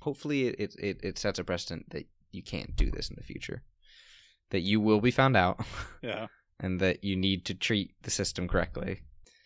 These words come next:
Speaker 1: But
Speaker 2: It would be nice, at least I feel <laughs> like it would be nice if it did stigmatize, obviously, like, not just this criminal level of bribery, but,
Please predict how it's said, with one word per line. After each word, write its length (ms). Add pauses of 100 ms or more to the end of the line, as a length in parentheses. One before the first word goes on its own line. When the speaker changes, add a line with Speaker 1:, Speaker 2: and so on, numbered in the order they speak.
(500)
Speaker 1:
But 460
Speaker 2:
It 160
would 180
be 160
nice, 680 (100)
at 160
least 140
I 80
feel 300 (100)
<laughs> 80
like 160
it 100
would 180
be 120
nice 320 (120)
if 220
it 240
did 380 (320)
stigmatize, 920
obviously, 440
like, 180
not 260
just 220 (340)
this 380 (180)
criminal 520
level 500
of 240
bribery, 640 (500)
but, 300